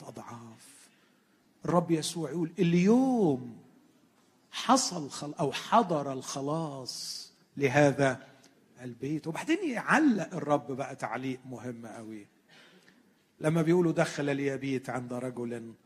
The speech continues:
خاطئ". يسوع يقول: "ابن الإنسان قد جاء لكي يطلب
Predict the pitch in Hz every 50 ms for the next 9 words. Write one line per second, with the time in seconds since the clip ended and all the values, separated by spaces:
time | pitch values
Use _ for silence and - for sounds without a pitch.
0 | _ _ - - - - 117 120 110 - - 107 - _ _ _ _ _ _ _
1 | _ _ _ - 127 - - 160 151 139 127 143 135 131 143 143 131 123 - -
2 | 226 233 - 196 190 180 165 - - 139 131 123 - - 123 120 113 110 107 101
3 | 98 - - _ _ _ _ _ _ _ _ _ _ _ _ _ _ _ - _
4 | _ _ - 170 165 - - 180 208 226 247 247 - - 226 226 220 208 202 -
5 | - 160 156 143 131 127 131 139 131 - - - 131 123 113